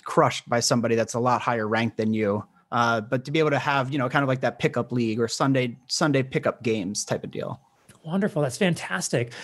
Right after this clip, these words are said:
Speaker 2: And what about you? Like, how did you end up here? What's your professional background? You said you, you were a chef, right?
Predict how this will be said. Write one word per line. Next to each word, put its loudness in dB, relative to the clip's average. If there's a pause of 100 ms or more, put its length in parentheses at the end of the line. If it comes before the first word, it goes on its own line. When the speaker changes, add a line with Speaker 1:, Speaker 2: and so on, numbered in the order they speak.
(240)
Speaker 2:
And -2 (160)
what 0 (100)
about 4
you? 0
Like, 0
how 2
did 0
you 2
end 2
up 2
here? 2
What's 0
your 2
professional -2
background? -4 (240)
You -2
said 2
you, 2
you -2
were 2
a -2
chef, 2
right? -6